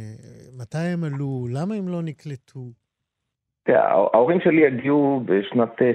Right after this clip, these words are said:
Speaker 2: שבעים ואחת, אה, לישראל. אה,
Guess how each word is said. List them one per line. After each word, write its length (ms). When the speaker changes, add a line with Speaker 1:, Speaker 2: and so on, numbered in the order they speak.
Speaker 2:
שבעים 240
ואחת, 460
אה, 320
לישראל. 640
אה, 500